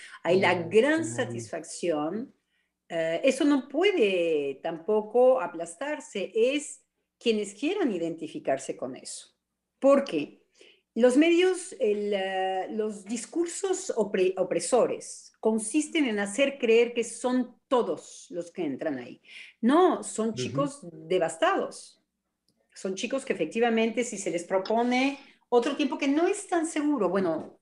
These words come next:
Speaker 1: eh, yo en todo caso no bajo las manos porque eh, hay muchos jóvenes con los que yo he trabajado que, eh, que lo que ellos dicen, tocar el fondo y brincar.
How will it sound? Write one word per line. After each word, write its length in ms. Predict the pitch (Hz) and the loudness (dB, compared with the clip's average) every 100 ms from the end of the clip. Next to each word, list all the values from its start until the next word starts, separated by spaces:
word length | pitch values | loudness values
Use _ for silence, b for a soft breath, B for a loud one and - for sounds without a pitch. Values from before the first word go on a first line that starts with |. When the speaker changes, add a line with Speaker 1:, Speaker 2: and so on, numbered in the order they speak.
| - | -10
Speaker 1:
eh, 340 | 160 113 165 190 | -8 -6 -4 2
yo 100 | 226 | 2
en 120 | 226 | 4
todo 160 | 226 208 | 2 4
caso 220 | 214 233 | 2 2
no 160 | 208 196 | 0 2
bajo 320 | 208 208 233 | 2 0 -2
las 320 | 196 170 - | -2 -4 -4
manos 580 | 190 190 196 220 240 - | 0 0 0 -2 -6 -6
porque 640 | 190 202 202 - 240 269 302 B B B B B - | 0 0 0 -4 -4 -4 -6 B B B B B -12
eh, 720 | 170 160 160 156 151 147 127 - - | -6 -4 -2 -2 -2 0 -2 -4 -4
hay 180 | 185 | 0
muchos 380 | 196 214 220 220 | 0 -2 -4 -6
jóvenes 580 | - 233 247 254 262 262 | 2 4 4 2 -2 -6
con 220 | - 170 | -8 -8
los 100 | 160 | -6
que 80 | 180 | -6
yo 100 | 180 | -4
he 40 | |
trabajado 840 | 190 202 180 - 185 185 214 233 - - | -2 -2 -2 -4 -4 -2 0 0 -2 -4
que, 600 | 190 220 240 254 262 - | 0 4 4 2 -2 -8
eh, 640 | 160 143 147 151 156 156 | -10 -10 -10 -8 -8 -6
que 500 | - 147 143 139 139 131 | -2 0 2 0 -2 -2
lo 120 | 151 | -2
que 120 | 190 | -2
ellos 220 | 185 190 | -2 -4
dicen, 340 | 214 208 170 170 | -4 -4 -4 -2
tocar 240 | 180 202 | 0 2
el 80 | 214 | 0
fondo 220 | - 196 | -2 -2
y 40 | 190 | -2
brincar. 580 | 185 196 262 208 202 | -2 -2 0 0 -4